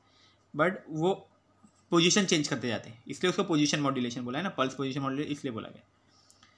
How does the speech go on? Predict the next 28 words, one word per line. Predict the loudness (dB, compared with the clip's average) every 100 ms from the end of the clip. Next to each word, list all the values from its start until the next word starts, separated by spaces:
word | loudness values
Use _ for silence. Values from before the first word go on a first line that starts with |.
| _ _
"From | -4 0 4
their | 4 4
base | 4 2 2
position | 2 2 2
according | 2 4 2 2
to | -2
the | -4 -2
sample | -2 0 -2 0
value | -2 -2 -2
at | -4 -4
the | -6
time | -6 -6
of | -8
sampling," | -10 -12 -12 -20 _ _ _ _ _ _ _ -8
सैंपलिंग | -6 -4 -2
के | -2
टाइम | -2 -2
पे | -2
वो | -2 -4 -6 _ _ _ _ -10
वहाँ | 2 2
पे | 2
अपने | -2 -2
पोजीशन | -6 -10 _ -2 -2 -2
चेंज | 0 0 0
करते | -6 -8
जाते | -10 -14
हैं, | -20 _ _
ओके। | _ -8